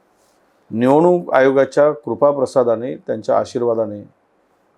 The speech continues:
हे सगळं झालेलं आहे आणि त्यामुळेच हे प्रचंड, प्रचंड बहुमत त्यांना मिळालं असं आमचं ठाम मत आहे. राहिला प्रश्न,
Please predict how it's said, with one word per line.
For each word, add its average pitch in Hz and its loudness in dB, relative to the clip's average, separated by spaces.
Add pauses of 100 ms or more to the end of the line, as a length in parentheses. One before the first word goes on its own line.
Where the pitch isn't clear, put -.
(760)
हे - 0
सगळं 156 2
झालेलं 143 2
आहे 117 0 (1400)
आणि 202 2
त्यामुळेच 190 4
हे 226 4
प्रचंड, 170 0
प्रचंड 156 0
बहुमत 151 4 (500)
त्यांना 127 0
मिळालं 120 2
असं 131 0
आमचं 120 -4
ठाम 135 -2
मत 104 0
आहे. - -20 (1300)
राहिला 131 4
प्रश्न, 175 2